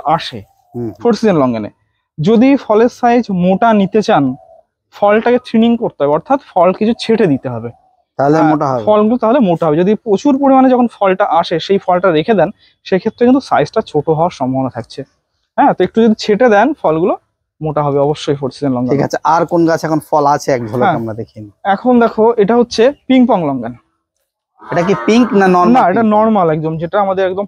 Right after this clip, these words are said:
Speaker 1: প্রথম এসেছিল মার্কেটে, পিং পং লঙ্গান। আমি একটু সাইজটা
Speaker 2: অনেকে,
Speaker 1: দেখাতে বলবো।
Speaker 2: অনেক, আমি একটু কনফিউশন দূর করাই
Speaker 1: হুম।
Speaker 2: বন্ধুদের। অনেক, আহ, নার্সারি ম্যান বলুক, কারণ নাম করে তো বলা যাবে না, বলছে যে পিং পিং পং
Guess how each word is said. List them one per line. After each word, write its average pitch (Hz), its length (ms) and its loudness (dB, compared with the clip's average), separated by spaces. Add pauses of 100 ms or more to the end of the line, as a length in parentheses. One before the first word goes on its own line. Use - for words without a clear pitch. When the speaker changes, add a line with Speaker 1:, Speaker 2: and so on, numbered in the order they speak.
Speaker 1:
প্রথম 180 280 -10
এসেছিল - 220 -8 (100)
মার্কেটে, 190 280 0 (400)
পিং 240 180 4
পং 208 100 2
লঙ্গান। 156 200 2
আমি 254 120 4
একটু 302 100 0
সাইজটা 196 380 -2
Speaker 2:
অনেকে, 330 180 2
Speaker 1:
দেখাতে 196 300 2
বলবো। 147 120 0
Speaker 2:
অনেক, 165 280 0
আমি 151 200 0 (140)
একটু - 220 -6 (260)
কনফিউশন 147 520 -2
দূর 139 160 0
করাই 135 240 0
Speaker 1:
হুম। 123 80 -2
Speaker 2:
বন্ধুদের। 127 380 0 (400)
অনেক, 190 300 0 (120)
আহ, 165 380 0 (300)
নার্সারি 160 360 0
ম্যান 160 240 2
বলুক, 156 280 0 (320)
কারণ 151 180 0
নাম 151 160 2 (100)
করে 170 180 0
তো 180 60 -4
বলা 165 200 0
যাবে 220 200 0
না, 175 100 -2 (380)
বলছে 220 440 2
যে 180 200 -2 (280)
পিং 240 120 -2 (100)
পিং 233 180 -4
পং 240 140 0